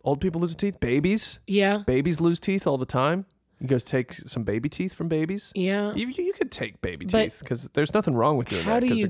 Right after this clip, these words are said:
Speaker 1: gonna
Speaker 2: get
Speaker 1: grow back.
Speaker 2: yourself around random kids and babies?
Speaker 1: See, that's the age-old question. Um,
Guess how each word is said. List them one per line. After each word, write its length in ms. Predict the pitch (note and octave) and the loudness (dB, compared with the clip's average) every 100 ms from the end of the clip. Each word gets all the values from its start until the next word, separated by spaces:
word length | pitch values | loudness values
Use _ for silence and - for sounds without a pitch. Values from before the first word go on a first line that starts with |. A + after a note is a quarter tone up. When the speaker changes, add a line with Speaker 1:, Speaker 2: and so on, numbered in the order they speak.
| G3+ | 4
Speaker 1:
gonna 40 | |
Speaker 2:
get 20 | G3+ | 4
Speaker 1:
grow 80 | G#3 | 4
back. 60 | G3+ | 2
Speaker 2:
yourself 280 | - F#3 F#3 | 0 -2 -2
around 580 | F3+ F3+ F3+ F3+ E3+ - _ _ _ _ - | -2 0 0 -2 -4 -8 _ _ _ _ -2
random 580 | G3 F#3 F3 D3+ C#3 - | 0 2 0 -4 -6 -10
kids 300 | G3+ F#3+ - | -8 -6 -6
and 160 | D3+ | -8
babies? 540 | D3 - G3 - - - - | -4 -4 -4 -6 -10 -18 -16
Speaker 1:
See, 160 | - B2 | -2 0
that's 200 | C#3 - | 0 2
the 120 | A#2 | 2
age-old 340 | G2+ F2+ C#2+ | 2 0 -4
question. 400 | - G2 E2 - - - _ _ _ _ _ _ _ - | 0 0 0 -8 -18 -20 _ _ _ _ _ _ _ -8
Um, 680 | G2 F2 D#2 D#2+ C#2+ C#2 | -4 -2 -2 -4 -6 -10